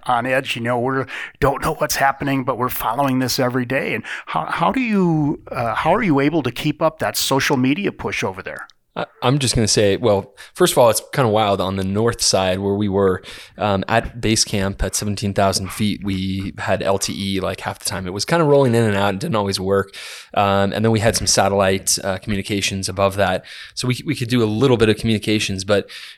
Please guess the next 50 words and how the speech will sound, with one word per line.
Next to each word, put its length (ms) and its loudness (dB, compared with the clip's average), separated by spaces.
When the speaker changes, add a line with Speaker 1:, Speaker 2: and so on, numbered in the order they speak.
Speaker 2:
um, 580 2
a, 60 -2
a 240 -2
huge 680 2
props 500 2
on 260 -2
this. 340 0
Uh, 140 -4
this 420 -2
is 200 -6
Caroline's 440 0
thing. 220 -2
It's 180 0
ster-, 260 0
stor-, 280 0
uh, 180 2
storytelling, 760 2
and 160 -4
she 160 -2
is 140 -4
really 220 0
good 180 0
at 160 2
it. 160 2
Um, 300 0
and 220 -2
she's 160 -2
taught 160 2
me 80 -4
a 60 0
lot 180 2
about 260 0
it, 160 0
but, 320 0
uh, 220 0
it's 160 -2
fun 240 2
to, 140 4
like, 240 0
take 240 -6
people 320 -2
along 300 0
for 120 -8
the 100 -4
ride. 360 0
So 200 0
I'm 100 -4
gonna 160 -4
let 200 -2
her 240 -6